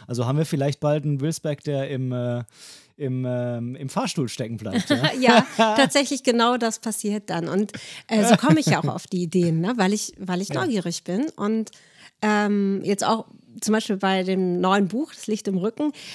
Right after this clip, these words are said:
Speaker 2: war, äh, natürlich habe ich auch viel Technik und so, ähm, recherchiert, aber das
Speaker 1: Mhm.
Speaker 2: Coolste waren eben die vielen verschiedenen Gespräche mit Menschen, die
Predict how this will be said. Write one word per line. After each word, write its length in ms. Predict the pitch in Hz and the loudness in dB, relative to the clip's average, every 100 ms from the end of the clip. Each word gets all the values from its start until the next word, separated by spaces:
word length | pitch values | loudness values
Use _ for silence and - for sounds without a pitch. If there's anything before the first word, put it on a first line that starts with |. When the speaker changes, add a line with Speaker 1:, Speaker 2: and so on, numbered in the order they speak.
| - | -16
Speaker 2:
war, 800 | - 175 185 185 226 311 311 311 | -10 -4 0 0 0 0 -2 -4
äh, 280 | 233 226 214 | -2 -2 0
natürlich 460 | 214 202 - 220 196 | 0 -2 -2 -2 -2
habe 140 | 175 | -2
ich 120 | 180 | -2
auch 60 | 165 | -4
viel 200 | - 185 | -4 -6
Technik 400 | - 311 285 247 | -4 -2 -4 -2
und 140 | 196 | -2
so, 320 | - 185 185 - | -2 -2 -4 -4
ähm, 320 | 180 180 175 | -4 -2 -2
recherchiert, 640 | 175 185 185 - 302 220 - | -2 -2 -2 -2 -2 -2 -2
aber 240 | 196 202 | 0 0
das 280 | 190 - - - | -2 -4 -6 -12
Speaker 1:
Mhm. 80 | 202 | -6
Speaker 2:
Coolste 300 | 214 - 285 | -4 -4 -6
waren 180 | 311 | -6
eben 320 | 381 254 247 247 | -6 -4 -2 -4
die 160 | 233 | -6
vielen 380 | 214 247 277 285 | -8 -6 -4 -6
verschiedenen 520 | 277 247 - 247 247 226 | -6 -8 -4 -2 -2 -2
Gespräche 500 | - - 226 262 240 | -4 -4 -6 -4 -6
mit 160 | 208 | -4
Menschen, 400 | - 233 - 233 | -4 -4 -2 -4
die 300 | 226 240 247 | -4 -4 -4